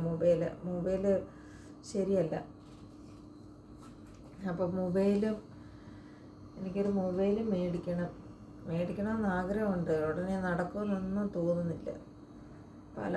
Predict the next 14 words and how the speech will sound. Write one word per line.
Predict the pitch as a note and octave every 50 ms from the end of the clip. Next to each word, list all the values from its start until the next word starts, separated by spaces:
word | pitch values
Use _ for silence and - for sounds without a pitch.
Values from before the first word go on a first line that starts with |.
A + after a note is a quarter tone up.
| F3+ G3+
പല | G#3 A3 G#3 G3+ F#3
കാര്യങ്ങളാ. | E3+ E3 F3 F3+ F#3 G3 F#3+ F#3 F3+ D#3 - - - - - - - - - - - - - - - - - - - - - - - - - - - - - - -
എന്ത് | - - - F3 E3 -
ചെയ്യാനാന്ന് | E3+ D#3+ D3+ D3+ E3+ E3+ E3 C#3+ - - - - -
പറ. | A2+ - G3 - - - - - - - - - - - - - - - - - - - - - - - - - - - - - - A3+
എല്ലാ | G#3 G3+ G3+ G3+ G#3 - -
കാര്യവും | G#3+ G3+ G3 G3 G3+ G#3 G#3 G#3 G#3+ G#3 - -
സാധിച്ചിട്ടൊന്നും | G3 F#3 F#3 F#3 F#3+ G3+ G3+ - A#3 A3 A3+ G#3+ G3 G3 G#3 G#3 G3+ G3
മേടിക്കാനും | F3+ F3+ F3+ F3+ F#3+ - G3+ G3+ G3+ A#3 A#3+ -
പറ്റത്തില്ല. | B3 G3+ - G3+ G3 - F3+ F3 F3+ F#3 G#3+ G#3
അത്, | G3+ G3+ G#3+ - - - - - - - - - - - - - - - - - - - - - - - - - - - - - - - - - - - - - - - C#4+ C4
അയ്യോ, | C4+ C4 B3+ C4 C4+ C4 - - - - - - - -
അയ്യോ, | - F#3 G3 G3+ - - - - - - - - - - - - - G#4 -
എൻ്റെ | - C#4+ - C#4+